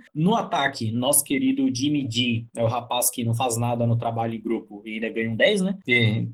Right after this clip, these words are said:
brincadeiras à parte, que a gente viu durante a temporada, que quando não dava bom pro jogo terrestre e a situação apertava, o Garoppolo resolvia. Só que nesse jogo, ele não,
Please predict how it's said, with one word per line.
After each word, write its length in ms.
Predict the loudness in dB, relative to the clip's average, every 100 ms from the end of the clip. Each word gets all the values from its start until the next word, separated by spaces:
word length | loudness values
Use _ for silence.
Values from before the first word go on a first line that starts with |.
| _
brincadeiras 640 | 0 2 2 0 2 2 2
à 80 | 0
parte, 440 | 0 -2 -4 -8
que 80 | -2
a 20 |
gente 300 | 2 2 0
viu 400 | -2 0 0 0 -4
durante 400 | 0 0 0 0
a 240 | 0 0
temporada, 680 | 0 0 2 0 0 -2 -8
que 140 | -12
quando 260 | -4 0 2
não 160 | 2 2
dava 260 | 2 0
bom 240 | 0 -2 -2
pro 100 | -2
jogo 220 | -2 -2
terrestre 460 | -2 -2 -2 -4 -2
e 80 | 0
a 60 |
situação 380 | 0 0 -2 -2
apertava, 540 | -2 -4 -2 -4 -6 -10
o 100 | -4
Garoppolo 400 | 2 4 4 2
resolvia. 640 | 2 2 0 2 4 4 2 _ -8
Só 80 | -4
que 100 | 2
nesse 220 | 4 4
jogo, 460 | 4 4 4 2 0 -2
ele 320 | 2 4 4
não, 220 | 4 2